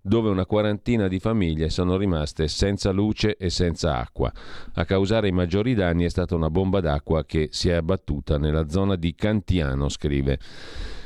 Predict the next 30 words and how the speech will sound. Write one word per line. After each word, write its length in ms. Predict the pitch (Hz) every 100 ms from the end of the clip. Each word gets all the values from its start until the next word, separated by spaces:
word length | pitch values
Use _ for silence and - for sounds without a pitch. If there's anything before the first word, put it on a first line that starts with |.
| - - -
l'agenzia 640 | 120 123 110 101 98 95
ansa. 280 | 82 76 85
Il 60 | 82
secondo 420 | 95 110 110 107
titolo 480 | 123 120 104 95 90
è 80 |
sul 180 | 87 92
Parlamento 680 | 82 98 101 110 107 95 95
dell'Unione 500 | 104 95 95 95 101
Europea 480 | 95 95 - 113 85
contro 600 | - 101 95 92 87 87 -
il 400 | 87 82 82 80
premier 800 | - 90 87 85 80 78 73 80 -
ungherese 720 | 98 90 85 85 90 80 -
Orban. 580 | 98 90 92 101 127 139
Il 120 | 87
centrodestra 840 | 73 - 69 82 87 92 - 82 76
si 180 | - 92
spacca. 640 | - - 110 - 127 127
L'Ungheria 540 | 95 101 98 107 123 110
viene 220 | 104 95
definita 460 | 92 95 98 95
una 160 | 87 85
minaccia 540 | 87 95 101 92 85
sistemica 840 | 78 117 107 104 110 120 117 120 123
ai 220 | 90 92
valori 380 | 92 98 117 104
fondanti 640 | - 120 104 98 110 117
dell'Unione 520 | 104 92 101 92 85
Europea. 540 | 85 90 - 69 58